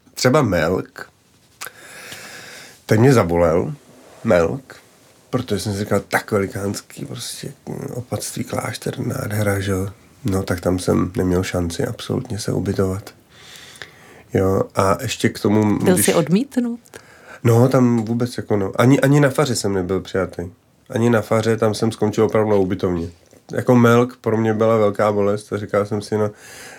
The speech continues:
Speaker 1: eh, asi by to dopadlo jak u nás, tam jsem si to uvědomil, protože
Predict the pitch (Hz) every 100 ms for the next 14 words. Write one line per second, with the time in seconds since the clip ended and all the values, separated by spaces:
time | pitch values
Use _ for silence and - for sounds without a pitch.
0 | - 113 101 101 98 101 101 95 _ -
1 | - - - - - - _ _ _ 127
2 | - 143 143 143 127 131 131 113 101 90
3 | 147 - - _ _ _ _ _ _ _
4 | - _ _ _ _ _ _ - 87 98
5 | - 101 98 101 107 104 101 101 101 104
6 | 110 104 107